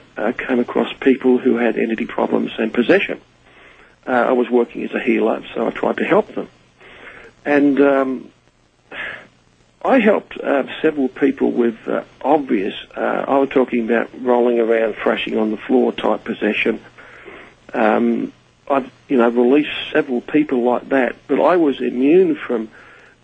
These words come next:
any, uh, attacks myself until the time I, uh, tried to exorcise a five-year-old boy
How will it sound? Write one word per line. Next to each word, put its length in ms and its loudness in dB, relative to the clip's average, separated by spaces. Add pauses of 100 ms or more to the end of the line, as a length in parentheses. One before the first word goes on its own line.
(160)
any, 340 2
uh, 260 0
attacks 400 -2
myself 580 0
until 420 2
the 80 2
time 420 0
I, 300 -2 (500)
uh, 340 2
tried 440 0 (100)
to 320 0 (120)
exorcise 640 0
a 40 -4
five-year-old 600 0
boy 400 4